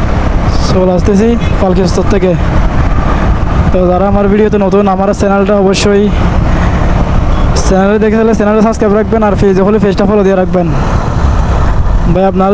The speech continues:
জন্য এত কষ্ট করে ভিডিও বানাই, আপনারা সাপোর্ট না করলে বলেন, কার থেকে সাপোর্ট পাবো? ইনশাআল্লাহ নতুন কোন, নতুন নতুন ভিডিও দেওয়ার চেষ্টা করবো, শুধু একটু সাপোর্ট লাগবে ভাই। সাপোর্ট না করা ছাড়া কিছু করতে পারবো না, সাপোর্ট করতে হবে।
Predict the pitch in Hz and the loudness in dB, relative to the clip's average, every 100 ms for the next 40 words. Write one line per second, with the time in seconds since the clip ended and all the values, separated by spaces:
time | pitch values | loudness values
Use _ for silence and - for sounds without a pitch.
0 | 202 214 208 196 165 185 196 185 190 180 | 0 0 0 0 0 0 0 0 0 0
1 | 175 175 190 190 185 190 185 196 175 165 | 0 0 0 0 0 0 0 0 0 0
2 | 160 170 - 190 190 170 175 156 135 - | -2 -2 -2 0 0 0 0 -2 -2 -4
3 | - - - - - - - - 170 170 | -4 -2 -4 -4 -4 -2 -2 0 0 0
4 | 185 202 226 - - - - - - 180 | 0 0 -2 -2 -2 -2 -2 -2 0 0
5 | 180 180 180 180 180 190 180 190 175 185 | 0 0 0 0 0 0 0 -2 -2 0
6 | 185 208 196 208 208 180 190 180 202 220 | 0 0 0 0 -2 -2 -2 0 0 -2
7 | 196 185 196 185 180 180 175 165 156 131 | -2 -2 -2 -2 0 0 0 -2 -2 -4
8 | - - - - - - - - - - | -4 -4 -2 -2 -2 -2 -2 -2 -4 -2
9 | - 180 180 196 196 185 185 202 185 196 | -2 0 0 0 -2 0 0 0 0 0
10 | 185 180 190 202 233 - - - - - | 0 -2 0 0 -2 -2 -4 -2 -2 -2
11 | - - - - - - - - - 175 | -2 -2 -2 -2 -2 -2 -2 -2 0 0
12 | 180 196 185 180 | 0 -2 0 0